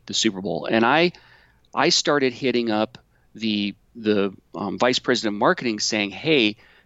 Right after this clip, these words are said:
are you guys buying a Super Bowl ad this year?"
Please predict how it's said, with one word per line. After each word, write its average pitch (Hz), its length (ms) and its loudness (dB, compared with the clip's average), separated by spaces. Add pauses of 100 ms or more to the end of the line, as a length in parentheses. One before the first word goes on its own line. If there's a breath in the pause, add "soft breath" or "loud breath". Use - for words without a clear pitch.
(640 soft breath)
are 117 60 0
you 156 120 -4
guys 175 200 2
buying 127 260 2
a 123 40 -2
Super - 280 -4
Bowl 92 240 0
ad - 260 -2 (140)
this - 220 -2
year?" 76 200 -8